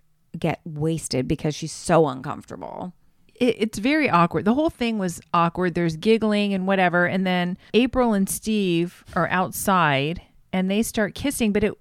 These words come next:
Speaker 2: that was even awkward.
Speaker 1: I don't
Speaker 2: It
Speaker 1: think
Speaker 2: was not
Speaker 1: April even
Speaker 2: comfortable.
Speaker 1: likes him.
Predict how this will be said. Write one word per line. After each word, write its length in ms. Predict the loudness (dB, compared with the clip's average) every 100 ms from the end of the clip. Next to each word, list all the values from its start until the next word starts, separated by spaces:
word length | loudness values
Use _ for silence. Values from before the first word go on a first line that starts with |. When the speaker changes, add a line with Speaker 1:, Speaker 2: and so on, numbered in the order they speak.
| _
Speaker 2:
that 400 | -8 0 4 6
was 180 | 6 6
even 200 | 4 4 2
awkward. 520 | 0 -2 -8 -10 -12 _ -20 _ _ _
Speaker 1:
I 80 | -8
don't 160 | -6
Speaker 2:
It 60 | -4
Speaker 1:
think 120 | 0
Speaker 2:
was 120 | 2
not 100 | 2 2
Speaker 1:
April 120 | 2
even 40 |
Speaker 2:
comfortable. 340 | 2 2 0 0
Speaker 1:
likes 320 | -2 -6 -8
him. 340 | -8 -8 -10